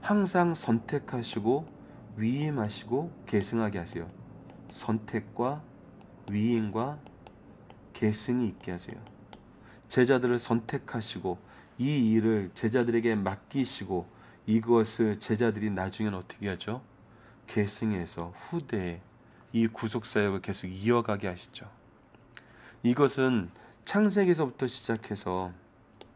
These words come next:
예수님 제세시와 물론 지금 현재 교회사까지 유지-, 유지되고 있는 하나님의 방법이에요. 하나님의 일하시는 방법이라는 거예요.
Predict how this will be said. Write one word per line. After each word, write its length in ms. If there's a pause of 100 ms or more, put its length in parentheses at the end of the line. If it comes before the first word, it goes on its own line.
(720)
예수님 540
제세시와 840 (560)
물론 520
지금 400
현재 400
교회사까지 640
유지-, 580 (140)
유지되고 580
있는 200
하나님의 480
방법이에요. 540 (920)
하나님의 520
일하시는 540
방법이라는 840
거예요. 260